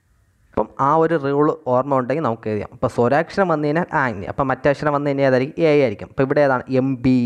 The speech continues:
എ, എ അല്ല വരേണ്ട, എം, എ അല്ല ആദ്യം പറഞ്ഞത്. അപ്പോൾ സ്വരാക്ഷരമാണ്. അപ്പോൾ ഓപ്ഷൻ ബി ആണ് ഉത്തരം, ആൻ ആണ്. ഓക്കെ, അറുപത്തി മൂന്ന് ഓപ്ഷൻ ബി ആണ്. അറുപത്തിനാല്, his explanation was so complicated that only the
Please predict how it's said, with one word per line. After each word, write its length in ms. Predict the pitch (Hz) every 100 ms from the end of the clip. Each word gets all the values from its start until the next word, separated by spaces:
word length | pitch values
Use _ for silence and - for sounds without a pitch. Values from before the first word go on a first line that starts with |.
| 120
എ, 40 | 113 - - 113 123
എ 40 | 131 135
അല്ല 120 | 123 113
വരേണ്ട, 240 | 113 101 - 117
എം, 80 | 98 - _ _ _ 123
എ 40 | 131 135
അല്ല 120 | 131 123
ആദ്യം 180 | 123 120
പറഞ്ഞത്. 160 | 113 110
അപ്പോൾ 140 | - -
സ്വരാക്ഷരമാണ്. 760 | 120 127 127 - 117 117 139 -
അപ്പോൾ 160 | 117 117
ഓപ്ഷൻ 240 | - 190 214 - _ - 120 120
ബി 100 | 139 143
ആണ് 100 | 117
ഉത്തരം, 240 | 110 107 98 - 120
ആൻ 160 | 123 110
ആണ്. 100 | 104 104
ഓക്കെ, 200 | - 107 -
അറുപത്തി 440 | 117 117 123 - 170 - _ _ _ _ _ _ -
മൂന്ന് 220 | 120 127 185 120
ഓപ്ഷൻ 240 | 117 - 117 117
ബി 80 | 123 120
ആണ്. 140 | 165 - _ - -
അറുപത്തിനാല്, 580 | 139 143 143 131 147 233 - _ _ - _ -
his 120 | 233 - _ 135
explanation 640 | - 147 143 139 135 147 120
was 160 | 123 139 -
so 100 | 143 156 123
complicated 560 | 110 113 113 107 - - 117
that 140 | 117 117
only 180 | 110 180 233 - _
the 80 | 139